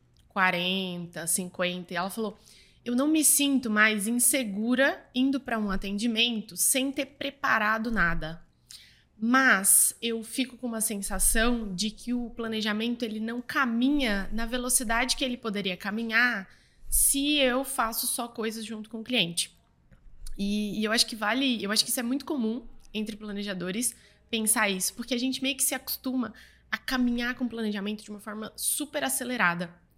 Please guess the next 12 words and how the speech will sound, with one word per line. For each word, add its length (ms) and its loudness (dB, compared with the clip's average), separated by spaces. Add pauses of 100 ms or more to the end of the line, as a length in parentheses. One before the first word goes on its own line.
(380)
Então, 120 -10
se 140 2
eu 60 4
dedico 320 2
tempo 260 -2
fora, 520 0 (440)
eu, 340 -2
entre 300 2
um 100 -4
encontro 420 -4
e 60 -2
outro, 500 -4